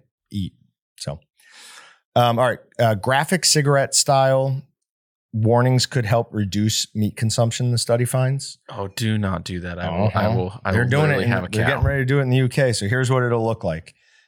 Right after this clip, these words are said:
Speaker 1: Um, no,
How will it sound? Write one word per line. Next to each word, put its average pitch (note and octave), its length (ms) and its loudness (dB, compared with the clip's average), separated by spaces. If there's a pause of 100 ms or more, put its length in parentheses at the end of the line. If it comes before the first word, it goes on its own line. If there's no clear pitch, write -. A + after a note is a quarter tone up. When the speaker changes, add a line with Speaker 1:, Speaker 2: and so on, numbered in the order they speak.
(220)
Speaker 1:
Um, E2+ 460 -2 (1500)
no, - 180 -10